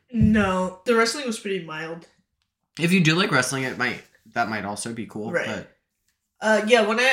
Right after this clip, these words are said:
Speaker 1: I remember when they first released, like, photos for the movie, I was like, "Why would I wanna watch these guys wrestle?"
Speaker 2: Right.
Speaker 1: But then eventually I was like, "Oh, I kinda wanna watch <laughs> these guys wrestle." <laughs>
Speaker 2: Literally, it was like a,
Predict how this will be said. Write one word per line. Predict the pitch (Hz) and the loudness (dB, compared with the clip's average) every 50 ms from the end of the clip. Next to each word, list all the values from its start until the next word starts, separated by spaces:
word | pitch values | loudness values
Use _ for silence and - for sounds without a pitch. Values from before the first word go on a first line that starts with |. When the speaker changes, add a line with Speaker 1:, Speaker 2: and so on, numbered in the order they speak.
| - 220 | 2 2
Speaker 1:
I | 240 | 0
remember | 262 277 277 277 277 | 0 -2 -4 -8 -8
when | 269 254 | -6 -4
they | 226 - | -4 -4
first | - 214 208 214 - | -2 -2 -4 -4 -4
released, | 196 185 185 185 185 - | -4 -6 -4 -6 -6 -6
like, | 180 170 170 - | -6 -8 -8 -8
photos | - 180 165 - 151 151 160 - | -6 -6 -4 -4 -4 -8 -8 -10
for | - 160 | -12 -16
the | 143 156 | -16 -14
movie, | 165 160 - 123 143 180 - - - | -14 -12 -10 -10 -10 -10 -12 -14 -14
I | 107 98 | -14 -14
was | - - | -14 -14
like, | 101 107 107 _ _ _ _ _ _ _ _ _ | -16 -20 -20 _ _ _ _ _ _ _ _ _
"Why | - 185 180 | -8 -4 -2
would | 180 180 | 0 0
I | 180 175 | 0 -2
wanna | 175 175 175 160 | -2 -4 -4 -4
watch | 160 156 156 - - | -4 -6 -8 -10 -12
these | 165 156 - | -18 -18 -14
guys | - - 190 - - | -12 -12 -12 -12 -12
wrestle?" | 190 165 170 170 - - - 175 - _ _ _ _ _ _ _ - | -14 -12 -12 -12 -12 -14 -16 -16 -18 _ _ _ _ _ _ _ -12
Speaker 2:
Right. | 120 - - - _ _ _ _ _ _ _ _ _ _ _ - | -12 -12 -12 -14 _ _ _ _ _ _ _ _ _ _ _ -2
Speaker 1:
But | 220 208 | 0 4
then | 226 226 220 208 208 | 6 6 6 6 6
eventually | 202 208 208 202 - 202 196 175 | 4 2 2 2 0 -2 0 0
I | 170 | 0
was | 170 175 | 0 -2
like, | 175 - - - | -4 -8 -8 -6
"Oh, | 180 185 | -4 -2
I | 180 170 | -2 -2
kinda | - 185 180 175 170 165 | -2 -2 -2 -2 -2 0
wanna | 170 185 220 | -2 0 2
watch | 202 220 220 - - | 2 2 4 4 4
<laughs> | |
these | - - - - | 4 6 6 8
guys | - - - 277 262 - - | 8 8 8 8 8 6 6
wrestle." | - 294 262 233 220 - 262 254 240 - | 6 8 8 8 6 8 8 8 8 8
<laughs> | 277 302 - 294 285 - 359 339 - - - 349 320 - - 392 381 - - 359 370 - _ - 294 294 - - - - 320 - - - - 370 - - - - - - - - - - | 6 6 6 6 4 2 2 0 0 0 0 -4 -4 -4 -6 -8 -10 -10 -10 -16 -18 -16 _ -10 -10 -10 -10 -12 -16 -14 -12 -12 -10 -8 -8 -6 -4 -4 -4 -4 -6 -8 -10 -14 -16 -10
Speaker 2:
Literally, | - 170 175 170 180 180 190 196 190 | -6 -4 -2 0 2 2 2 2 2
it | 180 | 2
was | 180 170 160 | 2 0 0
like | 165 160 160 147 156 | -2 -2 -2 -2 -2
a, | 143 131 120 113 98 | -2 -2 -2 -4 -6